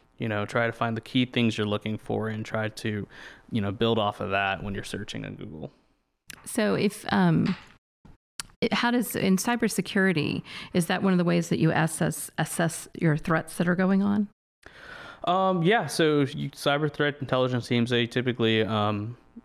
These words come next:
Speaker 1: you know, will go out and find stuff like that and share with the, the defender teams and, and to help us,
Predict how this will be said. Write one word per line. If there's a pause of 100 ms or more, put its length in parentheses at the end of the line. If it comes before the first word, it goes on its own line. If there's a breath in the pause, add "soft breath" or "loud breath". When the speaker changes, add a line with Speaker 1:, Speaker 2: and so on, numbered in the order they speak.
Speaker 1:
you
know,
will
go
out
and
find
stuff
like
that
and
share
with
the,
the
defender
teams
and,
and
to
help
us,